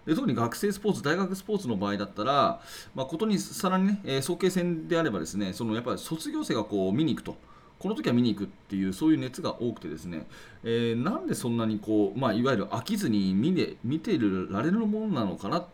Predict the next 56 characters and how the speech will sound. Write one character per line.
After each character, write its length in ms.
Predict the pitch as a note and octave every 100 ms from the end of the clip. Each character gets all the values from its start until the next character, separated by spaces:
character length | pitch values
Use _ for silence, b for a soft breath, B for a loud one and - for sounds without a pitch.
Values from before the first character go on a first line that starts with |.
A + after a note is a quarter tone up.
| -
て 80 | A#2
い 120 | A2
う 20 |
ふ 160 | G#2 A2+
う 80 | G2
に 140 | E2+
考 160 | - C3 D3+ D3
え 80 |
た 100 | A2
時 260 | F2+ F2 D#2
に、 340 | G2 C#3+ G#2 B B B -
や 80 |
っ 20 | -
ぱ 60 |
り 60 | B2
昔 420 | A#2 C#3 C4 D#4
の 100 | D4
こ 140 | D4
と 120 | - D#3+
を 140 | F#2
思 220 | A#2+ F3
い 140 | G#3 F#3+
出 120 | F#3+
し 180 | F#3 G3
や 100 | F3+
す 220 | - F3+
い 160 | C3 -
か 120 | G#2+
ら 120 | G2+
じ 100 | G2
ゃ 40 |
な 120 | G2+ A#2+
い 60 |
か 100 | -
な 80 | B2
っ 80 | F#3+
て 80 | B2
い 20 |
う 40 |
の 60 | F#2+
が 20 |
一 140 | D3+
つ 80 | B2
の 120 | G2
ね、 140 | D#2+ F2
理 100 | F#2+
由 200 | C3 D3
な 120 | C#3
気 140 | B2+ A#2+
が 100 | G#2+
す 120 | G#2+
る 100 | G2+
ん 80 | -
で 60 |
す 100 | -
ね。 140 | C2+